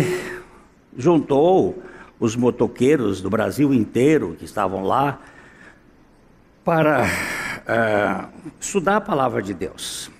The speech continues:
E ele estava falando a respeito da obra de Jesus ali na cruz e tal, e de repente tinha um um mecânico.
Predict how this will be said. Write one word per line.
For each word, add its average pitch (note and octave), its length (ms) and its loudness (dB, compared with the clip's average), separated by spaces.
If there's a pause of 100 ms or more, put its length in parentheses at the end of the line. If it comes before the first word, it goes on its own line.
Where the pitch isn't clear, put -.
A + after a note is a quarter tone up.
(340)
E F3+ 120 4
ele G3+ 120 4
estava G3 300 2
falando F3 500 0
a B2+ 40 2
respeito C#3+ 600 0
da A2 140 2
obra C3+ 320 2
de A2 140 -6
Jesus A#2 560 0
ali A2 220 0
na A2 160 -4
cruz B2+ 540 0
e F#2+ 80 -6
tal, C3+ 420 0 (680)
e C#3 100 4
de E3 120 2
repente F3+ 480 2
tinha F3 220 2
um G#2+ 280 2 (1600)
um G2+ 560 -2 (340)
mecânico. B2+ 800 0